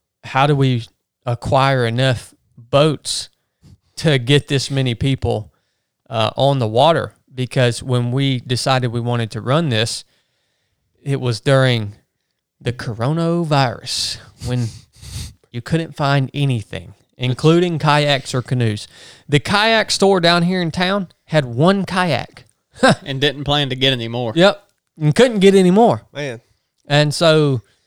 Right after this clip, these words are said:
Speaker 1: uh, we had to really dig deep into our network and, and figure out, find a company that could supply the boats and then make that big initial investment into buying twelve kayaks,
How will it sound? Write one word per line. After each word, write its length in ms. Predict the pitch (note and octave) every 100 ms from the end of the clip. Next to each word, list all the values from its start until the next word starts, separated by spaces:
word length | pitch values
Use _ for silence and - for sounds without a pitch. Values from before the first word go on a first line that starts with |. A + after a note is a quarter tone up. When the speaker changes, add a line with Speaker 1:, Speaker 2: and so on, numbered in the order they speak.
| _ _
Speaker 1:
uh, 420 | C3 C3 B2+ A#2 A#2+ _ -
we 220 | C#3 D3+
had 280 | D3+ D3 B2+
to 260 | A#2+ A2 - _ _
really 340 | C3 D#3+ D3
dig 300 | A#2 C#3+ C3+
deep 260 | A#2 C#3+ -
into 360 | A#2+ A2+ C#3 C3
our 260 | G#2+ G#2 -
network 640 | A#2+ A#2+ C3+ B2+ B2+ B2 -
and, 200 | A2 G#2+ _ _ _ _ _ _ -
and 260 | A#2 A2
figure 400 | - E3 D#3 C#3
out, 300 | C3 B2+ B2
find 340 | - C#3+ C#3+ C3
a 40 |
company 480 | - D3+ B2+ B2 A#2
that 240 | A2 A2
could 200 | - B2
supply 560 | - - - C3+ B2+ A2
the 100 | A2
boats 540 | A2 C3 A#2 - - - _ _ _ _
and 240 | - A2 A2+
then 340 | A2 G#2 G#2 _
make 240 | B2 A#2+ -
that 280 | B2 - _ _ _ _ _ A#2+
big 220 | C3+ C3
initial 380 | A#2+ A#2 - A#2
investment 560 | G#2+ A#2 B2 - A2 -
into 280 | B2+ A#2+
buying 520 | A#2+ A2+ A#2 A#2+ G#2+ - _ _ _ _ _
twelve 580 | - C#3+ C#3 C3+ A#2 -
kayaks, 800 | - C#3 C#3+ G#2 G2 - - -